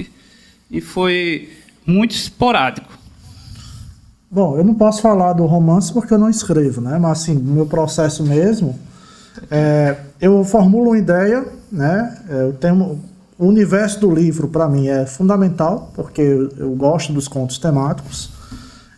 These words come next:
Speaker 2: Então, eu formulo o universo, formulo meio que o argumento do livro geral,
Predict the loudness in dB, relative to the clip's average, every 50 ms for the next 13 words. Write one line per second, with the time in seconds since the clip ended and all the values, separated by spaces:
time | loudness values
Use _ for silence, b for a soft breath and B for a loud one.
0 | B -8 -2 0 0 2 2 0 -2 -6 -14 -20 -20 _ _ _ _ _ _ _
1 | _ _ _ _ _ _ _ -2 0 2 2 4 4 6 4 4 4 4 4 4
2 | 4 2 2 2 2 2 2 0 -2 -6 -10 -6 -4 0 2 4 4 4 4 4
3 | 4 2 2 0 0 0 0 2 2 0 0 0 2 2 4 4 2 2 0 -2
4 | -2 -2 0 0 0 2 2 2 2 2 2 2 2 0 0 0 0 0 0 0
5 | 0 -2 -2 -6 B